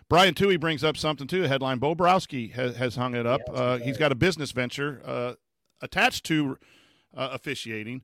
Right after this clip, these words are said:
Speaker 1: and everyone gives Bo a hard time because I think you can remember his name. Uh, but Bo, Bo was all right, um, despite sometimes what we thought. And congratulations to Bo on his retirement. So
Speaker 2: Uh, I will
Speaker 1: uh,
Speaker 2: say this about Bo.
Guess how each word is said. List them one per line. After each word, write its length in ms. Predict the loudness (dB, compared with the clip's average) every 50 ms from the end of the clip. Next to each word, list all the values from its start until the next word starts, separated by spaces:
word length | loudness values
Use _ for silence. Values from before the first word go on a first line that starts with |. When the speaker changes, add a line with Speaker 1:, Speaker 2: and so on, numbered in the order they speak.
| _ _ _ _ _ _ _ _
Speaker 1:
and 100 | 2 4
everyone 300 | 6 6 6 6 4 4
gives 180 | 4 4 2 4
Bo 260 | 6 6 6 8 8
a 40 | 6
hard 240 | 6 6 4 2 2
time 260 | 0 2 2 2 2
because 260 | 0 -2 -2 -2 -2
I 80 | -2 -2
think 220 | -2 -4 -4 -4
you 80 | -4 -6
can 140 | -4 -2 -2
remember 340 | 0 0 0 0 0 0
his 180 | 0 0 0 0
name. 360 | -2 -2 -2 -2 -4 -8 -14 _ _ _ _ _ _ _ _ _ _ _
Uh, 200 | -2 0 0 2
but 160 | 2 2 2 4
Bo, 360 | 6 6 6 6 4 2 0
Bo 220 | -2 0 2 4 4
was 180 | 4 2 2
all 160 | 2 0 0
right, 300 | 0 -2 -4 -6 -10 -14 _ -20 -20 -20 _ _ -10
um, 560 | -6 -4 -2 -2 -2 -2 -4 -6 -10 -12 -16 _ _ _ _ _ _
despite 520 | -8 -8 -2 0 2 2 2 0 -2 -8
sometimes 560 | -14 -10 -8 -6 -6 -4 -4 -4 -4 -2 -2
what 160 | -2 -2 -2
we 80 | -4 -6
thought. 420 | -6 -4 -4 -4 -4 -6 -10 -10
And 260 | -10 -8 -8 -8 -8 -10
congratulations 840 | -10 -8 -6 -4 -4 -4 -4 -4 -4 -4 -6 -6 -8 -10 -12 -12 -10
to 140 | -8 -8 -6
Bo 260 | -2 -2 0 0 0
on 80 | -2
his 180 | -2 -4 -8 -8
retirement. 560 | -10 -8 -4 -2 -2 0 0 -2 -4 -8 -10 _ _ _ _ _ _ _ _ _ _ _ _ _ _ _ _ _
So 240 | -10 -4 -2 0 0
Speaker 2:
Uh, 140 | 2 2 2
I 80 | 4 4
will 100 | 4 4
Speaker 1:
uh, 40 |
Speaker 2:
say 180 | 4 2 2 2
this 160 | 2 0 0
about 260 | 0 0 0 0 0
Bo. 460 | 0 2 2 2 2 2 -2 -4 -6